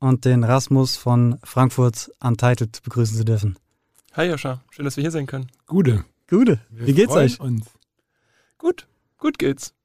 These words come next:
Speaker 1: Ja,
Speaker 2: Schönen
Speaker 1: sehr
Speaker 2: Tag
Speaker 1: schön.
Speaker 2: gehabt.
Speaker 3: Ja,
Speaker 2: Entspannt.
Speaker 3: total schön, jetzt bei dir zu sein.
Speaker 1: Ja, es
Speaker 3: Endlich
Speaker 1: ist
Speaker 3: mal die beiden Frankfurter Podcasts, gibt ja noch ein paar mehr, aber zusammenbringen.
Speaker 1: Mhm. Ja, es ist cool, äh, zu sehen, dass sich da viel entwickelt und bewegt und ich freue mich auch, dass ihr jetzt quasi da neu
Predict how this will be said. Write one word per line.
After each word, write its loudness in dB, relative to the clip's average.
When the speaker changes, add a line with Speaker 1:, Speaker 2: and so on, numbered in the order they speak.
Speaker 1:
Ja, -10
Speaker 2:
Schönen -2
Speaker 1:
sehr 2
Speaker 2:
Tag -2
Speaker 1:
schön. 2
Speaker 2:
gehabt. -4
Speaker 3:
Ja, -6
Speaker 2:
Entspannt. -2
Speaker 3:
total -2
schön, -2
jetzt -4
bei 0
dir 4
zu -2
sein. -10
Speaker 1:
Ja, 4
es 2
Speaker 3:
Endlich -2
Speaker 1:
ist -4
Speaker 3:
mal 0
die -4
beiden -4
Frankfurter -2
Podcasts, -6
gibt -2
ja 2
noch -2
ein -2
paar -4
mehr, -4
aber -14
zusammenbringen. 6
Speaker 1:
Mhm. 2
Ja, 4
es 2
ist -6
cool, 4
äh, 4
zu 0
sehen, 4
dass 2
sich -4
da 2
viel 4
entwickelt 0
und -2
bewegt 2
und 2
ich -4
freue 2
mich 2
auch, 0
dass -4
ihr 0
jetzt -2
quasi 2
da 2
neu 4